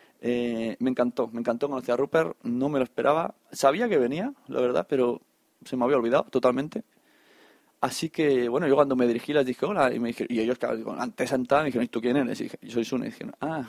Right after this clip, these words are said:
claro, Sune, Sune, sí, sí, sí". Entonces ya entendieron todo. Y me hizo gracia una frase en ese momento que Rupert les dijo, con esa voz que tienes, "Eh, peor que yo ahora".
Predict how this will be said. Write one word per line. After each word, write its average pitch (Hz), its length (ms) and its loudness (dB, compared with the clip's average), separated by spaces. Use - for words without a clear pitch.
claro, 120 220 -6
Sune, - 300 -14
Sune, - 280 -12
sí, - 100 -20
sí, - 160 -20
sí". - 140 -20
Entonces 113 160 -10
ya - 140 -10
entendieron - 440 -12
todo. - 300 -2
Y 160 60 2
me 170 80 0
hizo 185 120 6
gracia 160 200 6
una 135 160 6
frase 135 260 8
en 127 60 4
ese 127 140 2
momento 123 260 4
que 120 80 4
Rupert 120 340 4
les 117 140 -2
dijo, 110 580 -2
con - 80 -2
esa 123 160 -6
voz 131 160 -6
que - 100 -14
tienes, 131 380 -12
"Eh, 156 220 -12
peor 185 240 8
que 190 140 0
yo 175 80 2
ahora". 156 400 0